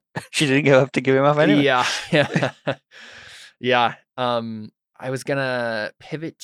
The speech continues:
Speaker 2: to, it was something, oh. I know I was gonna pivot, and I'm trying to remember what direction it was gonna
Speaker 1: Which,
Speaker 2: be.
Speaker 1: which direction? Yep.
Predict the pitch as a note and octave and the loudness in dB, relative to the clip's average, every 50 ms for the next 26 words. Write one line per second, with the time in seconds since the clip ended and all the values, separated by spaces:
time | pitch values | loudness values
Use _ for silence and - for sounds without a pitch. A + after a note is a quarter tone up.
0 | - - C3+ B2+ B2 B2 A#2+ A#2+ A#2 A#2 A#2 A#2 A#2 A2+ A2+ A2+ - - A2+ B2 | -14 -12 -10 -10 -10 -10 -10 -10 -10 -10 -10 -10 -10 -10 -10 -12 -12 -14 -16 -16
1 | - - - C3 C#3 C#3 - C#3+ C#3+ C#3+ C#3+ C#3 C#3 C3+ C3+ C3 C3 _ B2+ A#2+ | -14 -12 -12 -12 -12 -10 -10 -10 -8 -8 -8 -8 -8 -8 -10 -12 -14 _ -12 -8
2 | A#2 A2+ A2+ A2+ G#2+ G#2 A2 - _ _ _ _ _ _ _ _ _ _ _ _ | -8 -6 -6 -6 -8 -8 -10 -12 _ _ _ _ _ _ _ _ _ _ _ _
3 | _ _ _ _ _ _ _ _ _ _ _ _ _ _ _ _ _ _ _ _ | _ _ _ _ _ _ _ _ _ _ _ _ _ _ _ _ _ _ _ _
4 | _ _ _ _ _ _ _ _ _ _ _ - B2 C3 C#3 C#3 C#3+ C3+ B2+ - | _ _ _ _ _ _ _ _ _ _ _ -10 -6 -2 0 2 2 0 0 -2
5 | C3+ A#2+ A#2 - B2 G#2 G#2+ F#2+ - _ _ G2+ B2+ B2+ B2+ B2 C3 D#3 D#3 - | -4 -4 -4 -4 -4 -4 -4 -6 -6 _ _ -14 -10 -8 -6 -6 -6 -6 -2 0
6 | E3+ C3 B2 C3 C3+ C#3+ C#3+ C3 C3 C3 C3 C3 C3+ C3+ C3 B2 B2 A#2+ B2+ - | 2 2 2 0 -2 -2 -2 -4 -4 -4 -4 -4 -4 -4 -4 -4 -4 -4 -4 -6
7 | - C3 A#2 A2+ A#2 - A#2 A2+ A#2 A#2 A#2+ B2+ B2+ - A#2+ - - A#2+ G#2+ A2 | -8 -10 -10 -10 -10 -8 -2 -2 0 2 2 2 2 2 0 2 2 2 2 2
8 | - - B2 A#2+ B2+ B2+ A#2+ B2+ B2 B2+ C3 B2+ | 0 -4 -8 -8 -8 -8 -2 2 2 2 2 0